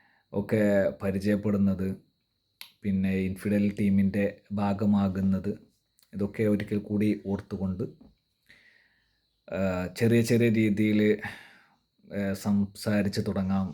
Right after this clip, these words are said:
സംവദിച്ച് തുടങ്ങാമെന്ന് ആഗ്രഹിക്കുന്നു. അപ്പോൾ ഈ കൂടെയുള്ള യാത്രയിൽ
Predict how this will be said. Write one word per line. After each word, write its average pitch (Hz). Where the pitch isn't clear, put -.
സംവദിച്ച് 101
തുടങ്ങാമെന്ന് 95
ആഗ്രഹിക്കുന്നു. 92
അപ്പോൾ 101
ഈ 101
കൂടെയുള്ള 113
യാത്രയിൽ 113